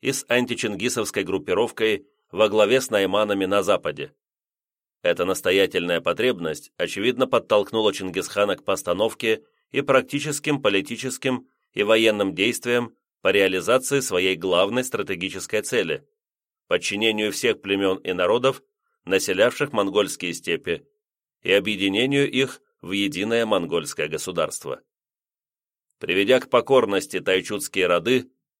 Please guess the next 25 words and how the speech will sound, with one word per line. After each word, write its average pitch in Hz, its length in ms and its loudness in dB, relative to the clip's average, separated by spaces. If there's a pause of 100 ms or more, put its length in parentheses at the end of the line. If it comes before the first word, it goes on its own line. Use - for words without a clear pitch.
(140)
Чингисхан 113 640 0
отомстил 127 560 2
за 87 160 2
обиды, 101 360 -2
нанесённые 95 720 -2
ему 87 200 -2
лично. 78 500 -8 (720)
Чтобы 98 340 2
отомстить 113 420 0
за 104 140 2
своё 104 320 2
семейство, 101 720 -2 (340)
ему 131 280 0
надо 143 260 6
было 127 240 4
истребить 117 600 -2
татар – 120 500 2 (240)
убийц 101 480 -2
его 95 220 0
предков, 117 560 -2 (180)
убийц 95 560 -6
его 90 340 0
отца, 107 440 0 (300)
Есухея 98 640 0
Храброго. 80 640 -2